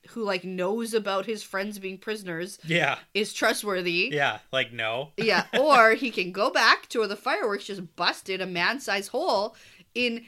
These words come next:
Speaker 1: the impenetrable stone of Tyr.
Speaker 2: Here we go.
Speaker 1: So,
Speaker 2: He
Speaker 1: he
Speaker 2: goes
Speaker 1: goes
Speaker 2: in.
Speaker 1: for the hole.
Speaker 2: Yeah.
Speaker 1: Yeah, why
Speaker 2: And,
Speaker 1: not?
Speaker 2: like, immediately regrets it.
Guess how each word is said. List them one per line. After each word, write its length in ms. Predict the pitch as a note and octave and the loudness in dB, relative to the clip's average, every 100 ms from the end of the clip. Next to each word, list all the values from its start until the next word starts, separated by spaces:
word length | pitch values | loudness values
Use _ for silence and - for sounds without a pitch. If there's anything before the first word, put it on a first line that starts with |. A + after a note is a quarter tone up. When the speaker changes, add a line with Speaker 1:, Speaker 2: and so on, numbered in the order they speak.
| F#3 | -14
Speaker 1:
the 300 | F3+ G#3+ - | -6 -6 -6
impenetrable 1160 | B3 C4+ D4 D4 - C4 D4 D4+ - C4+ C4 C#4 | -4 -2 -4 -6 -8 -4 -4 -4 -6 -6 -6 -6
stone 640 | - - B3 A#3+ B3+ C4 | -8 -4 0 2 2 0
of 280 | - G#3+ G#3 | -2 -4 -4
Tyr. 680 | - - D4+ B3+ F#3 F#3 A3+ | -10 -4 0 2 2 -2 -4
Speaker 2:
Here 160 | C#3 D3 | -4 -2
we 80 | D#3+ | 0
go. 340 | G3 F3 D#3 - _ _ | 2 2 0 -4 _ _
Speaker 1:
So, 460 | - - G3+ C4 G4 _ - | -16 -4 -2 -2 -8 _ -12
Speaker 2:
He 80 | C3 | -6
Speaker 1:
he 60 | |
Speaker 2:
goes 240 | B2 D#3 F3 | -2 2 4
Speaker 1:
goes 140 | A3 | 4
Speaker 2:
in. 20 | - | 2
Speaker 1:
for 140 | C4 | -2
the 60 | D4+ | 0
hole. 300 | A4 F4 - | -2 -4 -6
Speaker 2:
Yeah. 300 | - E3 G#2+ | 0 0 0
Speaker 1:
Yeah, 280 | - F#4+ E3 _ - | -6 -8 -8 _ -8
why 140 | G3 | -2
Speaker 2:
And, 80 | D#3 | 0
Speaker 1:
not? 60 | D#3+ | 2
Speaker 2:
like, 140 | D#3+ | 2
immediately 540 | D#3 B2+ C3+ D3 D3+ D3+ | 0 -4 -6 -6 -4 -2
regrets 400 | D#3 C#3 E3+ - | -2 0 -2 -4
it. 220 | G#2+ | -10